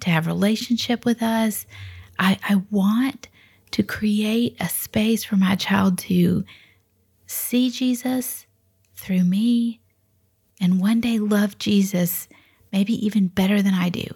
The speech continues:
I, I would imagine that most of you would say that. And you would be nodding your head at this table with me, and you would be saying, "Yes,"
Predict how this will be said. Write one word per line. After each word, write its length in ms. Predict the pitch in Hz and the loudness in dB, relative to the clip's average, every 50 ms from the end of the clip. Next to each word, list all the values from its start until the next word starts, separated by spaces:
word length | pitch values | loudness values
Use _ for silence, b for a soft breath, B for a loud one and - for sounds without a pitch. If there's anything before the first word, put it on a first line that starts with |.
| - - | -4 -2
I, 140 | 185 - - | -2 -2 0
I 120 | - 214 220 | -2 0 0
would 140 | 240 233 | 0 0
imagine 500 | 226 - 220 233 240 262 - - 349 370 | 0 0 0 0 0 -2 -4 -4 -6 -6
that 180 | 370 339 311 - | -6 -8 -4 -2
most 680 | 196 175 180 180 185 190 196 196 196 190 190 - - | 0 2 4 4 4 4 4 2 0 -2 -4 -6 -4
of 160 | - 175 175 | -4 -4 -2
you 160 | - - - - | 0 0 0 0
would 140 | - - - | 0 -2 -4
say 260 | - - - - - | -4 -4 -4 -4 -6
that. 200 | - - - - - _ _ _ _ _ _ _ _ _ _ _ _ _ _ _ _ _ _ _ _ _ _ B B B B B B | -8 -12 -14 -16 -20 _ _ _ _ _ _ _ _ _ _ _ _ _ _ _ _ _ _ _ _ _ _ B B B B B B
And 140 | - 202 196 | 2 4 4
you 80 | 190 190 | 4 4
would 100 | 190 180 | 2 2
be 140 | - 185 | 2 2
nodding 460 | 180 180 190 185 185 196 190 208 196 190 | 2 2 2 2 0 0 2 2 4 4
your 140 | 185 180 | 2 0
head 340 | 175 - - - - - - | -2 -2 -4 -4 -4 -4 -6
at 100 | - - | -8 -4
this 180 | - - - - | -4 -4 -4 -4
table 360 | - - 185 - - - - | -4 -4 -4 -4 -4 -6 -6
with 160 | - 196 - 220 | -6 -6 -6 -6
me, 220 | 226 - - - | -6 -6 -6 -4
and 100 | - - | 0 2
you 100 | 208 208 | 2 4
would 40 | 208 | 4
be 60 | 208 | 2
saying, 320 | 214 - - 240 - 202 202 | 0 0 -2 0 2 2 2
"Yes," 360 | 202 - - 190 - - - | 0 0 -4 -6 -10 -12 -16